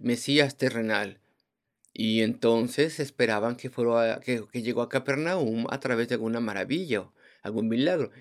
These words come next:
Y bueno, eso fue así, aunque ellos no lo sabían, pero eso fue así. Sin embargo, le preguntaron, "¿Cuándo llegaste acá?". Y verdaderamente lo que quieren decir es,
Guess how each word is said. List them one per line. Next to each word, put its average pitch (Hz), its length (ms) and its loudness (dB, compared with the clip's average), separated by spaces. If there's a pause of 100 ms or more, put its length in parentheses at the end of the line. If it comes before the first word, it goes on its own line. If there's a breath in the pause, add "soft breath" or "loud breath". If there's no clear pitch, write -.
(140 soft breath)
Y 123 80 -2
bueno, 185 260 6
eso 143 280 0
fue 233 220 0
así, 175 460 -2 (220)
aunque 110 220 -4
ellos 120 120 -2
no 120 80 2
lo 120 80 2
sabían, 120 340 0
pero 123 180 2
eso 156 200 -2
fue 95 200 -2
así. 143 340 -2 (600)
Sin 113 200 -4
embargo, 135 320 4
le 147 100 2
preguntaron, 123 840 -2 (420)
"¿Cuándo 113 340 -2
llegaste 123 440 -2
acá?". 156 380 0 (220 soft breath)
Y 113 100 2
verdaderamente 139 640 6
lo 156 100 6
que 123 140 -4
quieren 143 240 4
decir 139 240 2
es, 151 180 -2